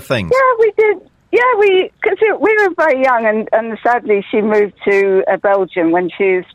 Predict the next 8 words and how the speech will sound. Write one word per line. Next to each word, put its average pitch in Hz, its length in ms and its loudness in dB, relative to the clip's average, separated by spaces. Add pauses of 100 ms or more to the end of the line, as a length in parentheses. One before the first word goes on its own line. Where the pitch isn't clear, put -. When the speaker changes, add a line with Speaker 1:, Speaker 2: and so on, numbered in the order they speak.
Speaker 2:
fifteen, 165 720 -2
which 180 260 -2
was 180 240 0
really, 175 480 0
really 160 380 0
heartbreaking. 160 760 -2 (160)
Speaker 1:
Yeah. 95 260 -4 (240)
Speaker 2:
Um, 220 500 0